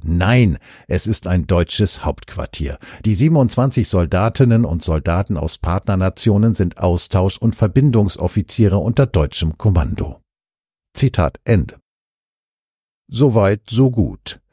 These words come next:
Allerdings hatten sie wohl ihre Rechnung ohne das nato-Hauptquartier in Brüssel gemacht. Denn dieses veröffentlichte ebenfalls am zweiundzwanzigsten Oktober eine Presseerklärung zur Eröffnung von C T F Baltic in Rostock mit folgender Überschrift:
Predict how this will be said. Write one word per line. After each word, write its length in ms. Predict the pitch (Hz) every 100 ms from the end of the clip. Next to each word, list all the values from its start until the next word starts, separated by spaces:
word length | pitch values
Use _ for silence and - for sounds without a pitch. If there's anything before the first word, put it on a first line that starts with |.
| _ _
Allerdings 640 | - 110 104 117 156 - -
hatten 220 | 127 180
sie 260 | 135 156 131
wohl 220 | 143 139
ihre 380 | 123 127 135 110
Rechnung 400 | 104 - 123 -
ohne 280 | 110 101
das 240 | 107 113 -
nato-Hauptquartier 960 | 113 101 113 82 98 - - 92 -
in 120 | 82 -
Brüssel 360 | 139 - 80
gemacht. 480 | - - - - - _ - - -
Denn 160 | 80 71
dieses 400 | 87 90 123 -
veröffentlichte 680 | 113 104 - 123 120 -
ebenfalls 600 | 113 180 175 - 87 82
am 140 | 82 80
zweiundzwanzigsten 840 | - 104 147 - 131 113 117 -
Oktober 440 | 87 85 107 98 113
eine 200 | 95 107
Presseerklärung 920 | - 175 - - 82 - 90 139 131
zur 240 | - 160
Eröffnung 500 | 147 135 92 - 107
von 220 | - 135
C 220 | 123 98 85
T 140 | 92
F 180 | 87 -
Baltic 480 | 92 95 - 107 82
in 100 | 92
Rostock 580 | - 85 - 101 101
mit 160 | 160 160
folgender 480 | - 69 76 87 -
Überschrift: 680 | 139 92 - 69 67 -